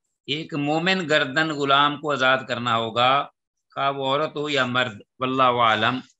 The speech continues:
ये बात पहले भी बता दी है, तो इसलिए इस बाब में इस हदीस को लाया गया है। चलें जी अजीज तलबा, गालिबन ये हमारी आज के सबक की आखिरी हदीस थी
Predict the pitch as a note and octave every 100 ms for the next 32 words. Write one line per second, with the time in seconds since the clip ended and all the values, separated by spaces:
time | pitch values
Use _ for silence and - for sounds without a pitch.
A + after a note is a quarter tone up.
0 | - _ - _ _ - B2+ C3 C3+ C#3
1 | C#3+ D#3 D3+ C3+ C3 C3 D3 D#3 C3+ D#3+
2 | - _ - - _ _ _ _ - C3+
3 | D3 D#3 D#3 D#3 D#3 D3+ - C#3 C#3 D#3+
4 | - A#2 B2 C3+ C#3 C#3 C3 B2 B2 D3+
5 | D3+ B2 A#2+ A#2 A2+ G#2+ G2+ G#2+ A2 A2
6 | - _ _ _ _ _ _ _ _ -
7 | B2 D3 D#3 D#3 D3 D#3 D3+ C#3+ C#3+ D3+
8 | D3+ - - A#2 C3 C3 C3+ C#3 C3 A#2
9 | - _ _ _ _ _ _ _ _ _
10 | _ _ A#2+ C3+ C#3 C#3 C#3 C3+ - _
11 | _ _ _ _ A2 B2 C3 D3+ D3 C#3+
12 | D3+ D#3+ - C3+ D3 C#3 D3 D3 D#3+ C3+
13 | B2+ C#3 - C#3 D#3 B3+